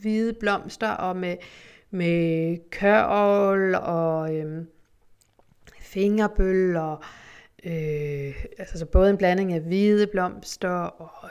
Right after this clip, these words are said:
hyld og syrener og alt muligt. Så den her lidt, øhm, valley-følelse, altså den her, øh, trygge dal, hvor jeg bare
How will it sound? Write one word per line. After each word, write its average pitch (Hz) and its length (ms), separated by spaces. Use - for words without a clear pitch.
hyld 214 500
og 156 480
syrener 202 560
og 175 220
alt 220 140
muligt. 220 300
Så - 260
den 208 160
her 202 260
lidt, 180 300
øhm, 170 520
valley-følelse, 226 1800
altså 190 240
den 190 160
her, 185 240
øh, - 240
trygge 202 440
dal, 226 360
hvor 214 140
jeg 220 120
bare 190 240